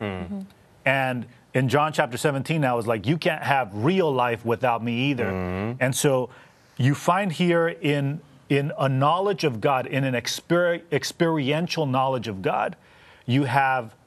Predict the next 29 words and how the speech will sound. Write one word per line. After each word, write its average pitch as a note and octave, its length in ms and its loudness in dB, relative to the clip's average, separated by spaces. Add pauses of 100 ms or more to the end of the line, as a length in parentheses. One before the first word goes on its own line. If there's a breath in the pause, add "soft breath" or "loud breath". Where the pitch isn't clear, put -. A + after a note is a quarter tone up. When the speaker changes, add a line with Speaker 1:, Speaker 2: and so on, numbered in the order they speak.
Speaker 2:
real C3 420 0
life, A2+ 300 0
you A#2+ 140 -2
have G#2+ 180 -4
true E3 300 0
life. A2+ 380 -2 (100)
And B2+ 300 -2 (300 loud breath)
the B2+ 120 2
glory F#3 360 2
of B2+ 140 -4
God D3 240 2
is A2 140 -6
manifested, A#2+ 1040 -2 (640 soft breath)
according D3 380 0
to C#3 100 0
this A#2 180 -4
passage, C3+ 560 -2
the A#2 100 -4
glory D3 340 0
of A2 120 -6
God, C3 380 -2
the A#2 80 -2
glory C#3+ 280 0
of A2 120 -4
God B2+ 220 0
is G#2 120 -6
manifested A2+ 760 -2
in A#2+ 260 -2
that A2+ 360 0